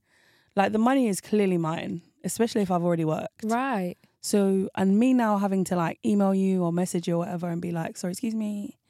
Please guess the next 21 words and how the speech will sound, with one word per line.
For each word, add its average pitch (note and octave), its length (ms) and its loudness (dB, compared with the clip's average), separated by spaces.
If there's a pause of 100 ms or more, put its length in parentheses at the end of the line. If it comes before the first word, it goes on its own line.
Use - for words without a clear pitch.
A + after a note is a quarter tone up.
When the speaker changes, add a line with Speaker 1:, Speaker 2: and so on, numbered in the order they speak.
(140)
Speaker 2:
No, C4 160 -2
but C4 120 -4
this C#4 140 -4
is C#4 40 -6
the C4 60 -4
Speaker 1:
Could C4 80 -4
Speaker 2:
thing. A3+ 160 0
When A#3 160 0
Speaker 1:
you C4+ 60 -4
Speaker 2:
I'm, C4+ 100 -6
like, A#3+ 400 -6 (140)
chasing G#3+ 340 -4
invoices F3+ 760 -6
and E3+ 240 -6
things F3+ 220 -4
like F3 120 -8
that, F#3 120 -10
I'm A3 140 -8
like, A#3+ 240 -6
"Okay, - 360 -16
so G3+ 480 -6